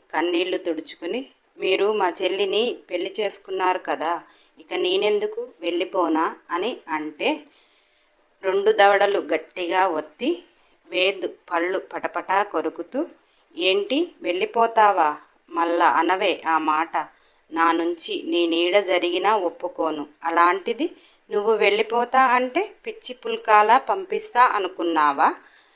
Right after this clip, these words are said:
వేగ్ని, "మరి మా చెల్లిని పెళ్లి చేసుకున్నాక నేనెందుకు ఇక్కడ?" "ఎవరు చెప్పారు నీకు మీ చెల్లిని పెళ్లి చేసుకున్నాను అని? నేను చెప్పేనా? మీ చెల్లి చెప్పిందా?" వేగ్ని,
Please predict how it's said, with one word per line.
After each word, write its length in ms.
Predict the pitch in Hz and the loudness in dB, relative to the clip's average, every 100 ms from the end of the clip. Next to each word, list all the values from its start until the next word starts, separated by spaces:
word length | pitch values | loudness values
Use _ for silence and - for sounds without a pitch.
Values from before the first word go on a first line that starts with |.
| _ _ | _ _
వేగ్ని, 480 | 330 - 170 165 - - - _ _ - | -2 0 0 -2 -2 -4 -20 _ _ -10
"మరి 160 | - 214 | -2 0
మా 220 | 220 202 208 | 2 2 2
చెల్లిని 360 | 202 208 220 226 | 0 0 -2 -4
పెళ్లి 360 | - 190 202 226 | -4 -6 -4 -4
చేసుకున్నాక 680 | 220 - 208 202 196 185 | -4 -6 -6 0 0 0
నేనెందుకు 880 | 214 180 - 196 208 208 208 208 - | -2 -2 -2 -2 -2 -2 -2 -6 -4
ఇక్కడ?" 400 | 214 - 214 233 294 _ _ _ _ _ _ _ _ _ _ _ 180 | -6 -4 -4 -4 -4 _ _ _ _ _ _ _ _ _ _ _ 0
"ఎవరు 220 | 180 240 | 2 2
చెప్పారు 680 | 294 294 294 277 277 285 285 - _ _ 220 | 4 0 2 6 6 6 0 -8 _ _ -6
నీకు 220 | 226 233 | -4 -2
మీ 180 | 226 220 | -2 2
చెల్లిని 300 | 202 196 233 | 0 2 -2
పెళ్లి 280 | 247 226 226 240 | 0 0 0 0
చేసుకున్నాను 760 | 233 - - 233 220 226 226 | -2 -2 -10 -2 0 2 0
అని? 260 | 220 226 240 - _ _ - | -2 -4 -6 -12 _ _ -4
నేను 200 | 196 202 | 2 4
చెప్పేనా? 640 | 202 185 - 165 165 220 370 - | 4 -2 0 0 2 2 -2 -8
మీ 140 | 247 262 | -6 2
చెల్లి 220 | 277 277 277 | 2 4 2
చెప్పిందా?" 520 | 269 277 262 254 254 254 - _ _ _ _ _ - | 2 2 -2 2 2 2 -14 _ _ _ _ _ -2
వేగ్ని, 520 | 202 202 185 180 | 2 2 2 -4